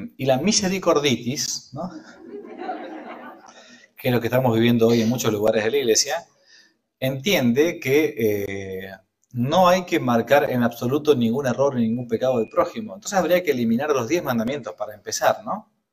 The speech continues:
Para empezar. O sea, aquel joven que fue a preguntarle a Jesús, ¿no?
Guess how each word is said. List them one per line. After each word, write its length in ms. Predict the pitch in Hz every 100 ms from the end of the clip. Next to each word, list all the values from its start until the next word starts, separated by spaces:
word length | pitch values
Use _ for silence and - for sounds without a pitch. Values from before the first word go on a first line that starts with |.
| _ _ _ _ -
Para 140 | 110 104
empezar. 380 | 107 104 - _ _ _ _ _
O 40 |
sea, 300 | 110 98 - _
aquel 320 | 104 - 147
joven 440 | - 131 127 107 104
que 120 | 110
fue 140 | 135
a 60 | 135
preguntarle 380 | 127 117 135 123
a 40 |
Jesús, 440 | 127 113 147 104
¿no? 220 | 123 165